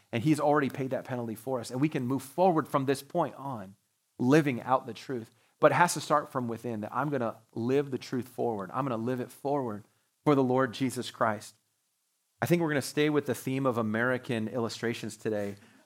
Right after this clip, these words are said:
When I think of, uh, John F. Kennedy, man, they're all American today. I'm so sorry. No, I'm kidding.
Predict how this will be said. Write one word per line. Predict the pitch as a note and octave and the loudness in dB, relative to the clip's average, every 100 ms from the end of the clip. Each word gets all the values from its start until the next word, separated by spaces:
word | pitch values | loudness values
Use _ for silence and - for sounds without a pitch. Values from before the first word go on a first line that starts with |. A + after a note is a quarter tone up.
| _ | _
When | C3+ E3+ | 6 8
I | E3 | 8
think | - E3+ | 6 6
of, | E3+ C#3+ | 6 10
uh, | C#3+ - A#3+ - | 8 8 -2 -6
John | B2+ E3+ F3+ | 8 10 12
F. | E3+ - | 8 6
Kennedy, | F3+ D#3 D3+ | 4 6 6
man, | F3 | 8
they're | E3+ | 12
all | F3 F3+ | 12 12
American | E3 D#3+ D#3+ | 8 4 2
today. | C#3 A#2+ | 0 2
I'm | B2+ | 2
so | B2+ C3 | 2 0
sorry. | A#2 B2 A2+ G#2 | 2 2 2 2
No, | G#2+ G#2+ | 0 0
I'm | A#2+ | -2
kidding. | A#2+ D3 A2+ | 4 6 6